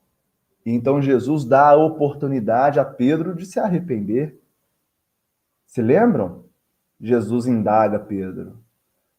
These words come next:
"Tu me amas?" E Pedro responde: "Sim, Senhor, eu te amo." E então Jesus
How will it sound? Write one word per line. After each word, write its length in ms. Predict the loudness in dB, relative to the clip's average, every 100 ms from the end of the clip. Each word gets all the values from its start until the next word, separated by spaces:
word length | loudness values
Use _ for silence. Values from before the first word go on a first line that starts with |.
| _ -4
"Tu 100 | -2
me 220 | -2 -2
amas?" 720 | -2 -4 -6 -10 -16 -16 -20 _ _ _ _ _ _ _ _ _ -14
E 80 |
Pedro 260 | -6 -4 -2
responde: 480 | -6 -8 -10 -10 -10
"Sim, 300 | -10 -6 -6
Senhor, 400 | -8 -12 -12 -14 -20 _ _ _ _ _ _ _ -14
eu 100 | -14
te 220 | -10 -10
amo." 380 | -8 -10 -14 -18 _ _ _ _ _ _ _ _ _ _
E 60 | -2
então 340 | -2 0 0
Jesus 800 | 0 -2 -2 -4 -4 -6 -12 -20